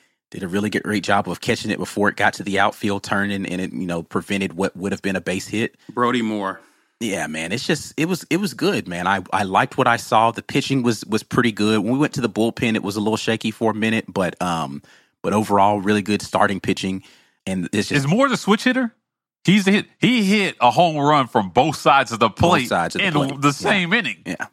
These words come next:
Speaker 1: So, like I said, man, it was just, it was just good, man. It was good to see it. I, I enjoyed, I enjoyed it. Like I said, ba-, baseball's not something that I watch routinely throughout the year, but it was good to watch good baseball being played by
Speaker 3: Good
Speaker 1: Auburn.
Speaker 3: sports,
Speaker 1: So, it's
Speaker 3: man.
Speaker 1: not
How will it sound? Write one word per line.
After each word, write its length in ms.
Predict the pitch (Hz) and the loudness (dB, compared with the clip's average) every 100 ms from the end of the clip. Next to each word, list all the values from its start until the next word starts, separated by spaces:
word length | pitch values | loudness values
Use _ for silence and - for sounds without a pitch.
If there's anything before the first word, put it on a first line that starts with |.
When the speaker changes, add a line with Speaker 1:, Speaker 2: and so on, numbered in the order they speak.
| _ - | _ -10
Speaker 1:
So, 360 | - 87 80 67 _ - | -4 -4 -4 -10 _ -2
like 80 | 135 | 0
I 20 | |
said, 220 | - 101 | 0 -2
man, 300 | 92 87 87 - _ _ _ _ _ | -2 -4 -6 -10 _ _ _ _ _
it 100 | 131 | 2
was 120 | 160 | 4
just, 280 | 160 - - | 4 2 2
it 60 | 143 | 4
was 120 | 139 | 4
just 160 | 117 - | 2 0
good, 260 | 101 90 | 0 0
man. 180 | 87 87 | -2 -2
It 60 | 98 | -4
was 120 | 95 | -2
good 220 | - 113 | 0 0
to 60 | 101 | -2
see 320 | - 107 95 | -4 -4 -2
it. 180 | 90 - _ _ | -2 -6 _ _
I, 120 | 85 85 | -6 -4
I 180 | 73 95 | -2 0
enjoyed, 420 | 123 98 110 107 | 2 2 2 2
I 120 | 85 113 | 2 0
enjoyed 260 | 117 98 | 0 0
it. 40 | 78 | 0
Like 160 | 95 | -2
I 20 | - | 0
said, 320 | 101 92 85 | 0 0 -2
ba-, 120 | 87 - | -4 0
baseball's 400 | 117 127 127 117 | 0 2 2 2
not 160 | 113 - | 0 0
something 320 | 113 110 98 | -4 -2 -2
that 200 | 95 - | -2 0
I 340 | 90 92 92 82 | 2 2 0 -4
watch 480 | 78 90 92 - | -2 0 0 -2
routinely 640 | - 87 - 95 101 101 101 | -8 -8 -8 -6 -2 -4 -4
throughout 340 | 101 101 98 | 0 0 0
the 80 | 92 | -4
year, 300 | 82 95 104 | -4 -2 -2
but 120 | 98 82 | -2 -4
it 80 | 78 | -4
was 140 | 82 | -10
good 320 | 76 95 98 | -6 -2 -2
to 100 | - 82 | -4 -6
watch 460 | 82 87 - - | 0 0 -2 -10
good 220 | - 82 73 | -10 -10 -8
baseball 400 | 78 76 - 76 | -10 -8 -8 -8
being 220 | 80 71 | -10 -14
played 240 | - - - | -10 -10 -10
by 120 | - | -4
Speaker 3:
Good 100 | 160 | 0
Speaker 1:
Auburn. 100 | 208 | -2
Speaker 3:
sports, 540 | - - 104 113 110 - | -4 -2 2 4 4 0
Speaker 1:
So, 40 | |
it's 40 | |
Speaker 3:
man. 200 | 107 104 107 | 0 2 2
Speaker 1:
not 200 | 104 | 0